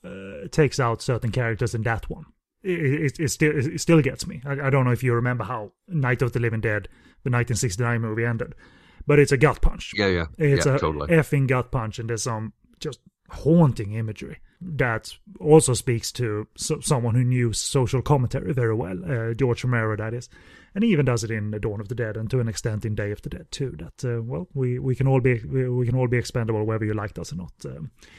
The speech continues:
Speaker 1: you know, heroes are born out of, out of this movie, but it, that were timid first, and then they have to defend their,
Speaker 2: Step
Speaker 1: uh,
Speaker 2: up, yeah.
Speaker 1: ste-, step up. I-, it's infuriating though that, uh, Gong Yo's character,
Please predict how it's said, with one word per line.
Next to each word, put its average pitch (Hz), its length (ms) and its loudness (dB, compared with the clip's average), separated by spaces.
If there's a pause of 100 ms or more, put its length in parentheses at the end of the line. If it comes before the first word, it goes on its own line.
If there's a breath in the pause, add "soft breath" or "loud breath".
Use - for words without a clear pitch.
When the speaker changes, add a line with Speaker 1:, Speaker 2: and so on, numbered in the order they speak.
(600 loud breath)
Speaker 1:
you 185 160 6
know, 170 140 10
heroes 190 340 6
are 175 60 4
born 147 480 2
out 151 140 -2
of, 147 260 -6
out 151 140 -2
of 143 80 0
this 147 160 -2
movie, 151 200 2
but 151 200 2
it, 156 240 2 (840)
that 131 280 2
were 139 160 6
timid 143 460 2 (240)
first, 135 440 0
and 117 120 -4
then 113 200 -2
they 110 140 -4
have 113 200 -6
to 160 260 -8 (280)
defend 113 380 -2
their, 117 160 0
Speaker 2:
Step 127 140 2
Speaker 1:
uh, 123 140 4
Speaker 2:
up, 139 200 0
yeah. - 80 -14
Speaker 1:
ste-, 147 240 0
step 151 240 4
up. 135 160 4 (420 loud breath)
I-, 165 140 -2
it's 180 220 4
infuriating 151 760 8
though 123 180 2
that, 120 260 0
uh, 131 260 0
Gong 131 240 4
Yo's 127 380 4
character, 120 580 -2